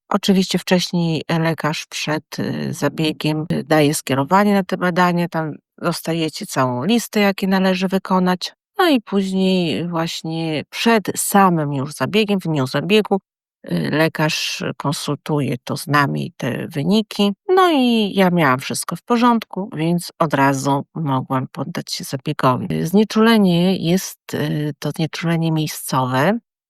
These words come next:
czyli podane w zastrzyku, tutaj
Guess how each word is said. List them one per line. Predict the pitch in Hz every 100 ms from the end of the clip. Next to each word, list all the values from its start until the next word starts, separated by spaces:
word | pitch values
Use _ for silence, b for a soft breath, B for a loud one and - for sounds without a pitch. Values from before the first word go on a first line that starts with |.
| _ _ -
czyli | 247 233 214 208
podane | - 180 180 170 156
w | 165
zastrzyku, | - 262 - - 247 - 220 220 208
tutaj | - - 170 160